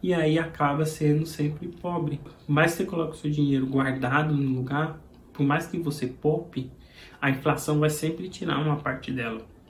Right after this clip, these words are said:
Enquanto pessoas ricas estão sempre na frente, fazendo o seu dinheiro render acima da poupança e acima da inflação. Aprenda a fazer o seu dinheiro trabalhar para você e não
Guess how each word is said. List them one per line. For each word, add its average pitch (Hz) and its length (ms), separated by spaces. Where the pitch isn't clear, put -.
Enquanto 143 300
pessoas 143 420
ricas 147 340
estão 147 300
sempre 151 360
na 175 180
frente, 170 480
fazendo 160 360
o 160 40
seu 165 200
dinheiro 156 400
render 151 560
acima 165 640
da 135 260
poupança 151 640
e 151 100
acima 156 540
da 147 120
inflação. - 500
Aprenda 175 440
a 180 40
fazer 165 200
o 165 40
seu - 180
dinheiro 151 320
trabalhar 147 680
para 160 240
você 156 460
e 147 80
não 160 520